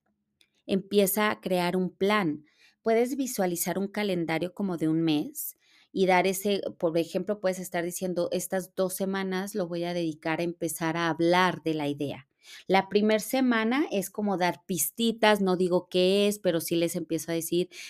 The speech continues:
"Se trata un poco de esto", no les das el nombre. Luego la segunda semana les empiezas a invitar, ¿ok?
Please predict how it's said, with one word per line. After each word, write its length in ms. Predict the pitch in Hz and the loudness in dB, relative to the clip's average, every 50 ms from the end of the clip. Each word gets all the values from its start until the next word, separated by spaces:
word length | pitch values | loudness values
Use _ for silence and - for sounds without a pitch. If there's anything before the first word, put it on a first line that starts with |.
| - - | -14 -10
"Se 160 | - 185 180 | -6 -6 -4
trata 280 | - 170 165 165 170 | -2 -2 -4 -2 -4
un 60 | 165 160 | -6 -8
poco 300 | - 151 _ - 160 156 | -8 -12 _ -2 -2 0
de 380 | 156 160 160 180 208 220 220 214 | 2 2 2 4 4 4 2 2
esto", 260 | 208 208 - 185 175 | 0 -2 -2 0 2
no 160 | 170 165 160 | 2 2 2
les 220 | 160 160 156 151 | 2 2 0 -2
das 220 | 165 156 151 - - | -4 -6 -6 -4 -2
el 200 | 160 156 156 175 | -2 0 0 0
nombre. 600 | 196 208 208 202 202 196 190 180 185 185 185 185 - - - - - - | 0 2 2 2 2 2 0 0 0 -2 -4 -6 -10 -16 -16 -18 -8 0
Luego 300 | - 185 196 196 185 214 | 4 6 6 6 6 4
la 140 | 214 214 196 | 4 4 2
segunda 440 | - - 180 175 175 175 170 180 185 | 0 -2 -2 0 0 -2 -2 -2 -4
semana 500 | - 180 170 165 170 170 170 175 175 170 - - - - _ | -4 -2 -2 0 0 0 0 -2 -4 -6 -12 -20 -20 -12 _
les 220 | - 180 175 175 - | 0 0 2 2 2
empiezas 680 | 175 170 165 - - 175 170 160 - 175 175 175 - - - | 0 0 0 0 0 0 0 2 0 -2 -2 -2 -4 -2 0
a 160 | 180 170 170 | 0 2 2
invitar, 880 | 165 165 165 156 160 165 151 - - 185 180 170 165 185 240 302 - _ _ _ _ _ _ _ _ _ _ _ - | 2 2 0 0 -2 -4 -4 -2 0 2 4 6 6 4 2 0 -8 _ _ _ _ _ _ _ _ _ _ _ -2
¿ok? 240 | - 165 165 - | -2 -2 -2 2